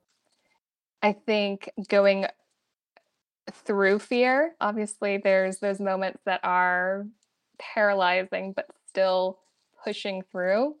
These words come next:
I actually went skydiving a few years ago, and I just remember sitting on the edge of the airplane. This was in Australia, and the person who was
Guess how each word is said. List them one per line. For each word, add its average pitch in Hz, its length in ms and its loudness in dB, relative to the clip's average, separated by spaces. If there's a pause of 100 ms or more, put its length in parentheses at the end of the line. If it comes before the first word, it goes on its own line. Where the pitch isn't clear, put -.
(100)
I 196 320 -2 (280)
actually 185 640 -6
went 185 200 -8
skydiving 202 720 -4
a 214 40 -6
few 233 180 -6
years 226 300 -6
ago, 226 400 -4 (100)
and 190 600 -4
I 190 100 0
just 196 240 -6
remember 202 320 -4
sitting 196 460 -4
on 190 440 -2 (160)
the 196 100 -4
edge 185 160 -2
of 196 80 -8
the 185 100 -6
airplane. 214 540 -2
This 196 160 -8
was 196 160 -4
in 190 120 -4
Australia, 180 760 0 (120)
and 180 680 -2 (320)
the 185 480 0 (360)
person 226 340 0
who 214 160 0
was 196 160 0